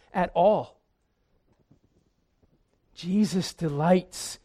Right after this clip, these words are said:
in those who by faith seek mercy. The giver of faith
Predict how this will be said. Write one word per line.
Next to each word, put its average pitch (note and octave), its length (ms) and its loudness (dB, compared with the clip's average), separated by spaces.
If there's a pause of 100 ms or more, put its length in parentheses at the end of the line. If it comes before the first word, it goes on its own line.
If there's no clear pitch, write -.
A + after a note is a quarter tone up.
(240)
in E3 200 2
those F#3 520 6
who F3 180 -8
by D3+ 220 -2
faith C3+ 580 -2 (480)
seek - 420 -8
mercy. B2+ 580 -8 (2500)
The D3+ 100 -8
giver G#3 500 6
of F3+ 160 -2
faith - 640 -2